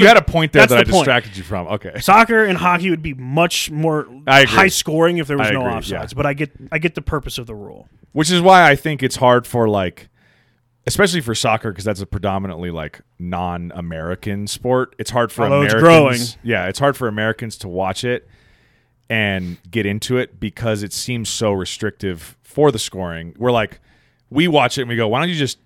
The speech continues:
Speaker 2: take out offsides so that we can score more?" Like,
Speaker 1: Right.
Speaker 2: we wanna see offense, you know?
Speaker 1: Or why don't we add, like, fights?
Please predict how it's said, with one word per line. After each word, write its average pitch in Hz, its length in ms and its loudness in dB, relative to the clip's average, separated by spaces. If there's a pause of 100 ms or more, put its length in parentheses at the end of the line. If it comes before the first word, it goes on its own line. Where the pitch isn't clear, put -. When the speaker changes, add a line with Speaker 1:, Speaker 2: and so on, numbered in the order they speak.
Speaker 2:
take 123 220 -6
out 113 220 -2
offsides 101 540 -6
so - 140 -12
that 92 40 -6
we 95 80 -8
can 80 120 -14
score 113 300 -6
more?" 82 240 -10
Like, 98 120 -10
Speaker 1:
Right. 123 80 -6
Speaker 2:
we 151 60 4
wanna 151 220 -2
see 101 320 -8
offense, 95 540 -8
you 92 80 -12
know? 90 80 -8
Speaker 1:
Or 175 160 4
why 160 120 0
don't 180 120 -2
we 170 100 -4
add, 151 240 0
like, 131 160 -6
fights? - 600 -12